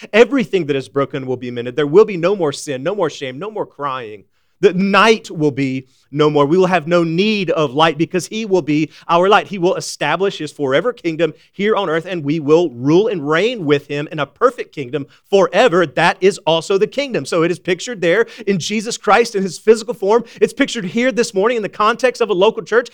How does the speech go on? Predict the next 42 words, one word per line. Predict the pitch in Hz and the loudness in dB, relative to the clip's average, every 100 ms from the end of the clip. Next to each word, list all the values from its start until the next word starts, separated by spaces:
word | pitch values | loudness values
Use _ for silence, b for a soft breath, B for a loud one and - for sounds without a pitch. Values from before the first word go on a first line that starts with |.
| 254 | -6
and | 220 247 | -2 0
the | |
kingdom | 240 294 277 262 | 0 0 2 0
is | 220 | 2
also | 254 247 277 | 0 2 -2
to | 294 | -2
come, | - 302 330 175 - _ _ - | 4 4 6 0 -10 _ _ -6
the | 185 | -6
forever | 190 208 196 | 0 0 0
kingdom | 190 185 170 160 147 - _ _ _ _ _ | -2 -2 -2 -4 -6 -14 _ _ _ _ _
that | 135 139 | -4 -4
is | 131 - - | -4 -8 -12
to | 156 | -10
come. | - 151 117 | -4 -4 -4
And | 117 | -8
so, | 147 127 b b b | -6 -6 b b b
again, | 139 151 127 | -4 -4 0
that | 156 | 2
is | 156 - | 0 -2
all | 156 175 180 | 2 4 4
by | 139 156 | 4 2
way | 151 143 139 147 - | 2 2 2 2 0
of, | 147 139 135 _ _ _ _ _ _ _ _ | 0 0 -2 _ _ _ _ _ _ _ _
of | 151 151 - | 0 0 -2
review. | 139 135 151 202 165 | -2 -2 0 -2 -2
And | 156 | -2
so | 156 | -2
last | 123 156 180 160 | 2 0 0 -6
week | 143 | 0
what | 180 | 0
we | 143 | 0
said | 135 190 170 | -2 0 0
and | 151 | -2
the, | 143 | -4
the | 135 | -4
argument | 147 185 196 156 | -2 -2 -4 -4
that | 151 | -4
I | |
tried | 139 - 180 185 151 | -4 -4 0 0 -2
to | |
make | 131 180 214 | -2 -2 -2
was | 113 107 139 - | -4 -4 -6 -10